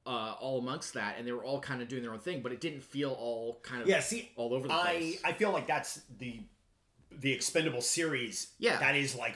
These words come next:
Speaker 1: Yeah,
Speaker 2: one of
Speaker 1: but I
Speaker 2: its
Speaker 1: just
Speaker 2: be-,
Speaker 1: felt like,
Speaker 2: like
Speaker 1: f-, with three, because, like, I would have thought that they wouldn't be able to successfully pull that off because they amped it up so much.
Speaker 2: Mm-hmm.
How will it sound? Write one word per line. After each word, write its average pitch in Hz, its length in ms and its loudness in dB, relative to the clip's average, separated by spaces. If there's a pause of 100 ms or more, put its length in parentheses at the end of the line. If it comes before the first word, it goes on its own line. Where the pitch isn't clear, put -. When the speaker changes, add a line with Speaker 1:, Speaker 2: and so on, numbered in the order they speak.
(140)
Speaker 1:
Yeah, 151 260 6
Speaker 2:
one 151 100 4
of 147 40 2
Speaker 1:
but 208 100 8
I 208 40 10
Speaker 2:
its 202 80 6
Speaker 1:
just - 120 6
Speaker 2:
be-, 220 60 6
Speaker 1:
felt 180 120 8
like, 156 180 4
Speaker 2:
like 113 140 -8 (380)
Speaker 1:
f-, - 120 -16
with 151 320 -2
three, 190 260 2
because, 139 420 -2
like, 120 260 0
I 135 80 0
would 143 160 2
have 139 120 -2 (240)
thought 151 300 -2
that 117 140 -8
they 113 80 0
wouldn't 107 500 -4
be 165 140 -2
able 156 180 -4
to 147 60 -6
successfully 156 540 -4
pull 156 160 -2
that 151 120 0
off 156 240 0
because 117 460 -4
they 117 280 -2
amped 107 180 -8
it 98 60 -6
up 104 160 -4
so 175 200 -4
much. 214 240 -6
Speaker 2:
Mm-hmm. 160 220 -4